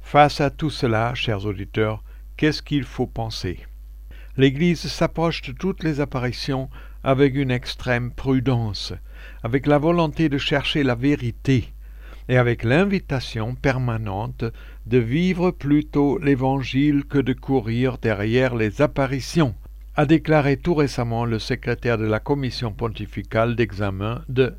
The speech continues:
Medjugorje. Il indiqua aussi que l'Église n'exige jamais des fidèles de croire aux apparitions, même pas à celles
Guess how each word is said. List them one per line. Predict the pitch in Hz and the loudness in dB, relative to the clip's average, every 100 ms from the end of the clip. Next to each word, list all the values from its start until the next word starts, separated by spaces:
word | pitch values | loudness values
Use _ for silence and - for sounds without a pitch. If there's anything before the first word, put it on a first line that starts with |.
| - | -6
Medjugorje. | 117 104 92 104 101 98 87 82 92 - - - - - - - - - | -2 -2 -2 -2 0 0 -2 -6 -8 -10 -14 -16 -16 -16 -16 -16 -16 -4
Il | 175 185 | 2 6
indiqua | 208 190 - 190 170 | 6 4 2 2 2
aussi | 156 - - 123 - - - - | 0 -2 -6 -6 -10 -16 -18 0
que | 139 | 4
l'Église | 139 139 147 185 156 - | 6 4 2 0 0 -2
n'exige | 151 160 139 123 165 127 143 | 0 0 0 -2 0 2 2
jamais | 104 113 131 156 135 143 226 - | 2 2 2 2 2 2 -2 -6
des | 120 135 | 0 0
fidèles | 127 147 127 123 117 131 | 2 0 2 2 2 0
de | 139 139 | 2 4
croire | 151 - - 120 113 135 160 - | 4 -2 -6 0 0 0 -4 -2
aux | 131 107 | 0 2
apparitions, | 110 110 104 104 - 131 85 - - - - 123 | 0 -2 -6 -6 -4 -4 -4 -10 -16 -16 -8 2
même | 143 196 254 | 4 4 2
pas | - 120 127 - | 2 2 2 -2
à | 120 | -2
celles | 107 - 127 117 131 | -2 -2 0 0 -2